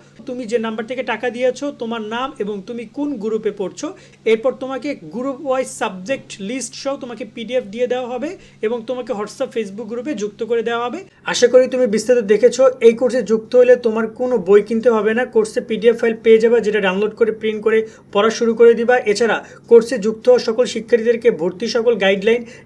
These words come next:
day by day আমাদের Facebook, WhatsApp গ্রুপে দেওয়া হবে। তাছাড়া তোমরা তোমাদের কোনো কনফিউশন থাকলে সেটা পার্সোনালি আমাদের সাথে কমিউনিকেশন করে সে-, সেটা সল্ট আউট করতে পারবে, অর্থাৎ মেন্টরশিপটা তোমরা পাচ্ছ। So overall ভর্তি জার্নিটা আমরা স্মুথ করবো, যেহেতু ন্যাশনাল ইউনিভার্সিটি ভর্তি অনেক ঝামেলাদায়ক একটা ব্যাপার।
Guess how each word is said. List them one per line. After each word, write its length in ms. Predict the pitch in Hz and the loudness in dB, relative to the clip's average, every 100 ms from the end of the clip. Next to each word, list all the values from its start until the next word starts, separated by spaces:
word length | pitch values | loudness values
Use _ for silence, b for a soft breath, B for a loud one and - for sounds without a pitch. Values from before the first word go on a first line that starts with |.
| 151 | 2
day 140 | 202 220 | 6 8
by 100 | 226 | 6
day 80 | 226 | 6
আমাদের 280 | 214 208 220 214 | 4 2 0 4
Facebook, 300 | 208 196 226 | 2 2 -2
WhatsApp 240 | 220 226 | -2 -2
গ্রুপে 240 | 196 226 220 | -4 -2 0
দেওয়া 260 | 196 202 | 0 0
হবে। 300 | 214 214 226 233 B - | 0 2 2 0 B -2
তাছাড়া 280 | 190 220 220 | 0 2 0
তোমরা 320 | 220 220 233 | 0 2 2
তোমাদের 260 | 233 226 | 4 0
কোনো 160 | 226 226 | 0 -2
কনফিউশন 440 | 220 208 220 208 214 | -2 -4 -4 -6 -6
থাকলে 240 | 220 233 | -6 -4
সেটা 160 | 226 214 | -4 -2
পার্সোনালি 400 | 190 - 226 220 | -4 -4 -2 -2
আমাদের 260 | 185 185 | -2 -4
সাথে 240 | 202 220 247 B B | -2 0 0 B B
কমিউনিকেশন 540 | - 208 220 220 226 226 | -2 0 2 2 0 0
করে 120 | 233 | -2
সে-, 260 | 196 226 214 | -2 -6 -4
সেটা 260 | - 220 | -2 0
সল্ট 280 | 208 214 220 | 0 -2 2
আউট 120 | 226 | 2
করতে 220 | 226 214 220 | 2 0 -2
পারবে, 200 | 220 220 | 0 0
অর্থাৎ 200 | 240 226 B B 175 | -2 -4 B B 0
মেন্টরশিপটা 540 | 202 214 220 247 254 | 0 2 -2 0 2
তোমরা 220 | 226 220 | 4 2
পাচ্ছ। 320 | 214 185 - 240 - B - | 2 -2 0 -2 -2 B 2
So 60 | 226 | 6
overall 220 | 226 262 | 8 6
ভর্তি 320 | 240 170 196 240 | 4 0 -2 0
জার্নিটা 340 | 226 226 233 | 0 2 0
আমরা 220 | 226 226 | 2 2
স্মুথ 280 | 214 226 233 | 0 -4 -4
করবো, 240 | 226 208 | 0 4
যেহেতু 180 | 220 220 | 4 4
ন্যাশনাল 240 | 208 196 226 | 0 -2 -2
ইউনিভার্সিটি 320 | 220 214 220 | -2 0 -2
ভর্তি 280 | 180 185 214 | -2 0 0
অনেক 180 | 214 | 0
ঝামেলাদায়ক 480 | 190 170 196 190 185 | -2 -2 0 2 2
একটা 180 | 180 185 | 0 0
ব্যাপার। 280 | 165 170 | 0 0